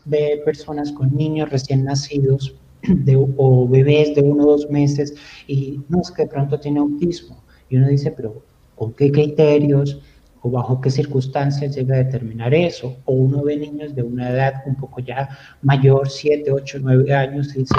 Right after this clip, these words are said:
tiene autismo. Y uno entonces ahí se pregunta si lo tiene, si en realidad ese niño tiene autismo o está dentro del espectro autista.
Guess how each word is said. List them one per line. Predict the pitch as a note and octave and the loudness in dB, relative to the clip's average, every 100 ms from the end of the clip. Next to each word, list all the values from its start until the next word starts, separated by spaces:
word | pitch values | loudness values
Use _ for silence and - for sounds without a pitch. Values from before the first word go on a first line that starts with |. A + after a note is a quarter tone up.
| C#3+ - - | -2 -6 0
tiene | C#3+ C#3+ | 4 6
autismo. | C#3 C#3+ G3+ F#3+ - B2+ | 6 4 2 2 -2 -4
Y | B2+ | 2
uno | C3 C#3 | 2 4
entonces | C#3+ C#3+ C#3+ C#3+ C#3+ - - | 2 2 2 0 -4 -4 -2
ahí | B2+ | 0
se | C3 | 0
pregunta | C#3 B2 B2 C3 C3 C3+ - - _ - | -6 -6 -2 0 0 -4 -6 -18 _ -18
si | - A#2+ | -14 -10
lo | G#2+ | -10
tiene, | G#2+ F3+ E3+ D#3+ B2+ A#2+ - | 2 4 6 4 -2 -6 -12
si | - | -12
en | A#2+ | -12
realidad | A#2+ A2 A2 A#2+ B2+ | -10 -12 -10 -8 -8
ese | - | -6
niño | C#3+ D3 C#3+ C#3+ - | -4 -2 -2 -4 -6
tiene | C#3+ C#3+ | -6 -2
autismo | C#3 C#3 C3+ A#2+ - A2+ - - - - | -4 -4 -4 -6 -6 -20 -20 -20 -14 -4
o | A#2+ | -2
está | B2+ - B2+ | -2 0 2
dentro | C#3 C3+ C#3 | 4 2 2
del | B2 | 2
espectro | A#2 - D3 C#3+ C#3 C3 | 0 0 2 2 2 2
autista. | C3 C3 C#3 - - A#2+ | 2 2 0 -2 -6 -8